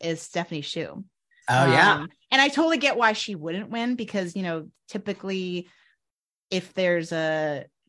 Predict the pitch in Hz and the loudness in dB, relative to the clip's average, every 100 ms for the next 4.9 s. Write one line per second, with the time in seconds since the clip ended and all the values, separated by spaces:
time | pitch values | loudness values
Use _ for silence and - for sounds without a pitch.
0 | _ - 180 175 - 170 190 196 190 196 | _ -8 -8 -8 -10 -4 -4 -4 -6 -4
1 | 165 170 180 185 185 175 170 156 156 156 | -2 -2 -2 -4 -4 -6 -8 -8 -8 -8
2 | 139 147 156 165 - 147 151 160 156 - | -8 -10 -10 -10 -8 -6 -6 -8 -14 -10
3 | 139 139 151 143 147 117 - 190 208 196 | -6 -6 -6 -6 -6 -6 -8 -10 -8 -6
4 | 175 143 156 170 170 175 196 185 | -6 -6 -6 -2 -4 -4 -10 -10